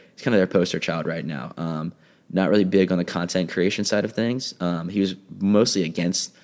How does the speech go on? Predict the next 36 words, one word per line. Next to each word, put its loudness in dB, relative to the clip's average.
how -4
Optic -6
Gaming -2
was -4
so -4
pro -6
content -4
because -6
he 0
didn't 4
wanna 2
give 0
away 0
hi-, -6
strategies, -4
their -6
strategies -4
by -6
streaming -4
their, -6
um, -12
their 0
practices. -4
So, 0
um, -6
right 6
now 6
he's 2
Envy's 0
captain, -4
um, -10
on -10
the -2
Dallas -4
Empire -8
team. -12